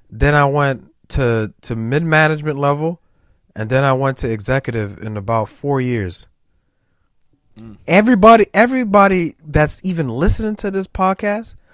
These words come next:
Speaker 1: or people that we know as friends and family, you guys could do the same thing.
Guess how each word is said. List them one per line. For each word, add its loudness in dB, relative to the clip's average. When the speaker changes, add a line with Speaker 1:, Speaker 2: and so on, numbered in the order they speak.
Speaker 1:
or -2
people 2
that 0
we -4
know -2
as -2
friends -4
and -8
family, -6
you -8
guys 2
could -6
do -6
the -8
same -4
thing. -6